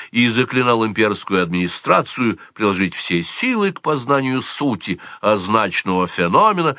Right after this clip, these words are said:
с тем, чтобы не допускать появления подобных феноменов впредь.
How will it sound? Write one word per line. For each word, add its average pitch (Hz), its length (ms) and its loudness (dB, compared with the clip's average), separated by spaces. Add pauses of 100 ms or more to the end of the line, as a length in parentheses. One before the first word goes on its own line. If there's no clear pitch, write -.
(200)
с - 120 -18
тем, 98 160 -2
чтобы 90 240 -4 (160)
не 214 180 2
допускать 123 720 0
появления 92 520 0 (180)
подобных 113 520 2
феноменов 101 540 0 (120)
впредь. 85 600 -2